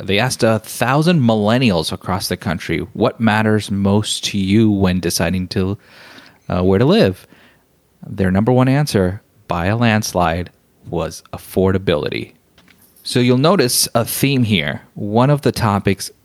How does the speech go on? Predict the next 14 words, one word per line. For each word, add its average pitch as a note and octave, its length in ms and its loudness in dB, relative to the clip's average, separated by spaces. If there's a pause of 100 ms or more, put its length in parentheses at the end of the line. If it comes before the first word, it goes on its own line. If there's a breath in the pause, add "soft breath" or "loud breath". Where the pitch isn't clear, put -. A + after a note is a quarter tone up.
(120)
in F#2 180 -2
each B2 200 -6
city G2+ 300 2
we F#2+ 100 2
will F#2 120 0
be - 140 -4
talking F#2+ 340 -2
about E2 340 -4
is - 100 -6
the - 100 -6
current - 420 -2
median F#2+ 460 2
home F2 320 -2
price. - 480 -4